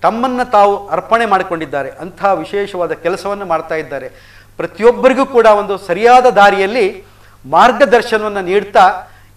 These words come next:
ಈ ಉತ್ತಮವಾದ ಸಮಾಜವನ್ನ ಕಟ್ಟುವಲ್ಲಿ ಇವರ ಪಾತ್ರ ಬಹಳ ಮುಖ್ಯವಾಗಿದೆ ಅಂತ ಹೇಳ್ತಾ, ಇಂದಿನ ಈ ಎಲ್ಲ ವಿಶೇಷವಾದ ವ್ಯಕ್ತಿಗಳ ಪರಿಚಯವನ್ನ ನಾವು ಮಾಡ್ಕೊಳ್ಬೇಕಾದ್ರೆ ಅಧ್ಯಯನ ಮಾಡ್ಬೇಕಾಗ್ತದೆ. ಅಧ್ಯಯನ ಮಾಡಿದಾಗ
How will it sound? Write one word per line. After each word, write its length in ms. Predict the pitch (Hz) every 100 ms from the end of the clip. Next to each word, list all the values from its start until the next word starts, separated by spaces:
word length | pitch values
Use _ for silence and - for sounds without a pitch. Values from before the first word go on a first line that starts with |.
| _
ಈ 120 | 185
ಉತ್ತಮವಾದ 800 | 190 170 - 262 240 233 220 208
ಸಮಾಜವನ್ನ 720 | 202 - 190 208 185 196 185
ಕಟ್ಟುವಲ್ಲಿ 880 | 175 262 262 269 247 220 208 - -
ಇವರ 220 | 165 185 180
ಪಾತ್ರ 420 | - 175 - 214 180 180 -
ಬಹಳ 240 | 135 160 170
ಮುಖ್ಯವಾಗಿದೆ 800 | 165 208 - 285 240 208 190 185
ಅಂತ 160 | 170
ಹೇಳ್ತಾ, 460 | - 170 220 202 175 180 - - _
ಇಂದಿನ 320 | 185 220 226 202 170 170 -
ಈ 40 | 180
ಎಲ್ಲ 440 | 160 196 262 285 208 165 - _
ವಿಶೇಷವಾದ 680 | 147 156 226 247 240 220 196
ವ್ಯಕ್ತಿಗಳ 560 | 156 202 202 277 240 214 175 143 - _ -
ಪರಿಚಯವನ್ನ 540 | 196 220 240 233 208
ನಾವು 220 | 196 170
ಮಾಡ್ಕೊಳ್ಬೇಕಾದ್ರೆ 800 | 160 202 196 190 180 175 196 -
ಅಧ್ಯಯನ 520 | - 185 151 226 233
ಮಾಡ್ಬೇಕಾಗ್ತದೆ. 760 | 214 180 165 160 151 143 135 120 - _ - -
ಅಧ್ಯಯನ 460 | 185 165 247 269 262
ಮಾಡಿದಾಗ 480 | 226 214 208 208